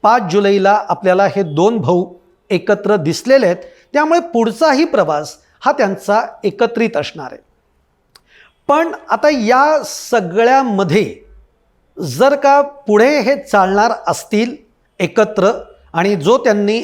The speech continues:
एक मराठी भाषेचा मुद्दा घेतलेला आहे, या सगळ्याकडे जर आपण पाहिलं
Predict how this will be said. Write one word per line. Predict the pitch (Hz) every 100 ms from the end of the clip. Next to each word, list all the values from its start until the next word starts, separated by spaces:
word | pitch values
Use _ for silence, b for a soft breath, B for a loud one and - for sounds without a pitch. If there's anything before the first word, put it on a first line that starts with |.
| -
एक | 202 202
मराठी | 202 170 175 202 220 262
भाषेचा | 214 139 165 254 240 285
मुद्दा | 277 233 180 226
घेतलेला | 165 170 196 180 143
आहे, | 151 - _ _ _ _ 196
या | 262
सगळ्याकडे | 285 - 240 180 262 - - 269 254
जर | 262
आपण | - 208 233 220
पाहिलं | - 170 156 170